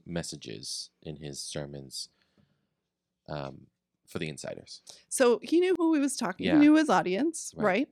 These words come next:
Speaker 2: But also Mark knew Mark's audience, or the
Speaker 1: Audience,
Speaker 2: author
Speaker 1: okay.
Speaker 2: of the Gospel of Mark,
Speaker 1: Yeah.
Speaker 2: which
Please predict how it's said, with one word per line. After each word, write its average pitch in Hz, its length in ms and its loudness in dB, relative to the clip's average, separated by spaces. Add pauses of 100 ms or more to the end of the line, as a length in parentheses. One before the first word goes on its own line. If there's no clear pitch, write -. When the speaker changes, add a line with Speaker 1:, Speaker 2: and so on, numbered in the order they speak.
Speaker 2:
But 233 160 2
also 226 240 2
Mark 240 560 0 (880)
knew 170 420 -2 (140)
Mark's 175 500 -4
audience, 165 320 -8
or - 40 2
the 170 180 -2
Speaker 1:
Audience, - 60 -2
Speaker 2:
author 170 380 2
Speaker 1:
okay. 175 100 -2
Speaker 2:
of - 60 -12
the - 60 -4
Gospel - 380 -8
of - 120 -14
Mark, 180 240 -10
Speaker 1:
Yeah. - 60 -20
Speaker 2:
which - 340 -8